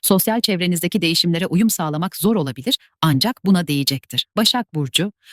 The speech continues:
bugün geleceğe yönelik sağlam planlar yapmak için faydalı bir zaman. Duygusal olarak kendinizi daha uzak hissedebilirsiniz ama bu size net bir bakış açısı kazandırır. Terazi burcu, sosyal çevrenizdeki insanlarla daha derin bağlar kurabilirsiniz.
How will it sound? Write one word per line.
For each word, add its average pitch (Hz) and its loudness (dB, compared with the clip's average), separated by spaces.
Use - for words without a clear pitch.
bugün 180 2
geleceğe 208 2
yönelik 175 0
sağlam 185 -2
planlar 147 -2
yapmak 151 -4
için 202 2
faydalı 147 -2
bir 135 -6
zaman. 123 -6
Duygusal 165 2
olarak 143 -6
kendinizi 175 0
daha 170 -2
uzak 202 -6
hissedebilirsiniz 170 -2
ama 208 4
bu 311 2
size 226 -2
net 285 4
bir 254 2
bakış - 0
açısı 202 -2
kazandırır. 151 -4
Terazi 190 0
burcu, 147 -4
sosyal 214 0
çevrenizdeki 190 -2
insanlarla 180 -4
daha 175 -2
derin 208 4
bağlar 160 -2
kurabilirsiniz. 147 -2